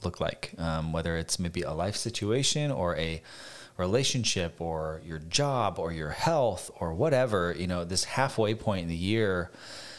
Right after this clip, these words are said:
is kind of a, a spot to stop and take stock. And it just seems like there's this general feeling of, like,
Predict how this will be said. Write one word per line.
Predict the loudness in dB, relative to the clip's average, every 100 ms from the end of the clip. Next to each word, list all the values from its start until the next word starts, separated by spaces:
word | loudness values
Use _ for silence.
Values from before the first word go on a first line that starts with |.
| -10 -2
is | 0 0
kind | 2 2
of | 4
a, | 4 2 0 -6 -2
a | 2
spot | 2 2 4 4 0
to | -2 0 0
stop | 2 2 2 2 0
and | 0 0
take | -2 -2 0
stock. | 2 2 2 0 -2 -4
And | -2 -2 0 -2 -6 -6
it | -2
just | 2 4
seems | 4 2 2 4
like | 2 2
there's | 2 2
this | 2 0 2
general | 2 2 0 0
feeling | -2 -2 0 0 0
of, | -2 0
like, | -2 -2